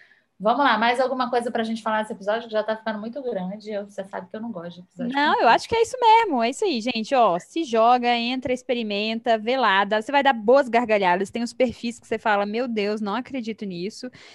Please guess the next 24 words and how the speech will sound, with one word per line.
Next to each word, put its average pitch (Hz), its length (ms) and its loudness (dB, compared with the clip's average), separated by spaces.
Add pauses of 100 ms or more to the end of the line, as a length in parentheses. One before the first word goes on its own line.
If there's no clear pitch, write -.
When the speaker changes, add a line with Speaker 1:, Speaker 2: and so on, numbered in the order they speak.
(160)
Speaker 2:
E 226 60 -8
tem 381 320 -6
muita 320 300 0
gente 330 260 -6
legal 240 400 2
também 220 400 -4
nos 202 160 -8
aplicativos. 202 720 -8
Eu 214 120 2
acho 220 240 0
que 247 260 -6
não 240 280 -6
é 269 140 2
uma 254 140 -2
comercialização 202 1160 -6
dos 190 160 -12
relacionamentos. 185 880 -6
Eu 185 60 0
acho 180 160 -4
que - 100 -12
é 196 60 -10
uma 196 420 -8
ferramenta 214 880 -6 (640)
que, 247 640 -6